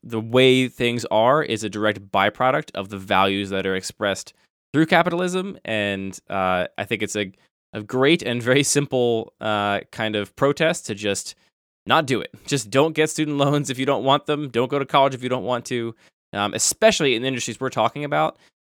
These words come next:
Uh, I, I really don't think there is a stigma as a practicing designer, uh, to not having a degree. I, I, I've hired twelve or fourteen designers over my career, and I never once, you know,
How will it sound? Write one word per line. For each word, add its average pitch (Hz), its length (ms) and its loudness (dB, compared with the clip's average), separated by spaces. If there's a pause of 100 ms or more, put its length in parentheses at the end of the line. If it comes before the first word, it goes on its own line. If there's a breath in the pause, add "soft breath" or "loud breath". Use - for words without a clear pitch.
Uh, 104 200 0 (180)
I, 123 180 -4 (240)
I 127 80 2
really 139 360 2
don't 123 240 0
think 117 180 -4
there 110 100 -4
is 101 140 -8
a 104 60 -6
stigma 95 600 -6 (840)
as 139 180 4
a 135 40 -2
practicing 117 380 0
designer, 92 600 -4
uh, 92 220 -4 (100)
to 107 120 -8
not 98 280 -2
having 92 340 -4
a 87 40 -10
degree. 80 340 -10
I, 98 80 0
I, 147 160 0 (120)
I've 147 80 2
hired 104 540 0 (460 soft breath)
twelve 113 340 4
or 101 220 0 (200)
fourteen 107 340 -6
designers 95 460 -4
over 98 240 -6
my 95 160 -2
career, 95 380 -4
and 95 160 -4
I 104 120 0
never 104 340 -2
once, 101 540 -4 (280 soft breath)
you 104 80 -8
know, 90 280 -4